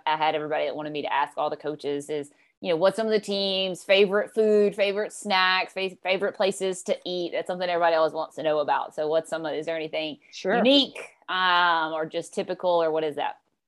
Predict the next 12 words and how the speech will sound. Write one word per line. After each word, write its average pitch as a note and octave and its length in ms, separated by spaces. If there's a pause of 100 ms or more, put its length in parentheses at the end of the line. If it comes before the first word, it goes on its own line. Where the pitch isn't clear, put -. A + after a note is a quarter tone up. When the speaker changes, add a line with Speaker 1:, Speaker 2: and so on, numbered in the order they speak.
(100)
Speaker 2:
I, A#3 240
I A#3 80
don't C#4+ 140
know C#4+ 140
how C#4 120
unique A3 400
we F#3 140
are, F3 240
but F3+ 240
in, F#3+ 300
in F#3+ 340
pre-, C4 380